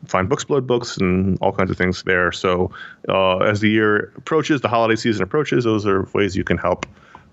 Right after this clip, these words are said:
uh, iFanboy. We thank you very much. And let's, uh,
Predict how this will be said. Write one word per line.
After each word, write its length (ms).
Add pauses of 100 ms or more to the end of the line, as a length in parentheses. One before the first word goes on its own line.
uh, 260
iFanboy. 360
We 80
thank 200
you 60
very 220
much. 320
And 120
let's, 380
uh, 340